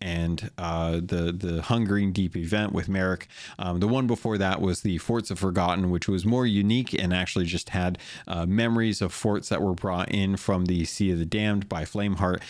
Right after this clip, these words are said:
And then, of course, Shrouded Islands was the first adventure that was just kind of, like, islands that are shrouded. So with the Forsaken Hunter, that kind of, uh,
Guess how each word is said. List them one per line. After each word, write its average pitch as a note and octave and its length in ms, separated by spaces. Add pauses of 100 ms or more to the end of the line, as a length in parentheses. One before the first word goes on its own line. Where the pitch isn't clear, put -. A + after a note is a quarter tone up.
(140)
And G#2 120
then, G2+ 120
of F#2+ 80
course, G2+ 220
Shrouded G2 520
Islands F#2+ 420
was F#2+ 180
the F#2+ 120
first C3+ 320
adventure F2+ 460
that E2+ 200
was F2+ 200
just - 200
kind F2+ 260
of, E2+ 140
like, D#2+ 200 (340)
islands D#2+ 460
that E2+ 120
are E2+ 100
shrouded. F2+ 500 (400)
So A2 340
with C3 260
the C3+ 80
Forsaken C#3 840
Hunter, C3 540 (360)
that C#3+ 380
kind C3+ 300
of, A#2 240 (100)
uh, F#2+ 400